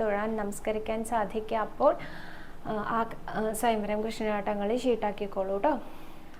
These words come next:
അനുശ്രീ എന്നൊരു ഭക്ത വെച്ചിട്ടുണ്ട്, "മരപ്രഭു ഏത് നടയിലാണ് സവിതാന്ന്?"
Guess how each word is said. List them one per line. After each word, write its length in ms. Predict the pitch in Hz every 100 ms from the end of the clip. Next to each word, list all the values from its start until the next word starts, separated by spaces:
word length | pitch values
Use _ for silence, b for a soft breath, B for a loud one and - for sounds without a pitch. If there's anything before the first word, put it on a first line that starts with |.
| B - 269
അനുശ്രീ 380 | 294 320 - 392
എന്നൊരു 240 | 370 349 311
ഭക്ത 280 | 330 294 294 277
വെച്ചിട്ടുണ്ട്, 480 | 277 269 269 247 247 302
"മരപ്രഭു 500 | 294 269 262 277 254 320 277
ഏത് 140 | 262 285
നടയിലാണ് 540 | 277 247 240 247 226 240
സവിതാന്ന്?" 720 | 262 220 214 208 226 294 -